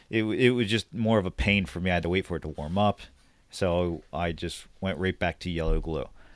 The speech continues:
And I understand that hide glue is a great product,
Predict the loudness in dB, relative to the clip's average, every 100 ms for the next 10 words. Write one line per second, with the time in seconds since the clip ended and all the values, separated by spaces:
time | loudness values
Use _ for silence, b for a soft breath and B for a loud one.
0 | b b -4 0 0 0 -2 -2 -2 -2
1 | -6 _ -20 -20 -18 -12 -2 -2 -2 -4
2 | -4 -6 -10 -16 _ _ _ -20 -20 -8
3 | -6 -6 -6 -4 -4 -2 0 2 0 -4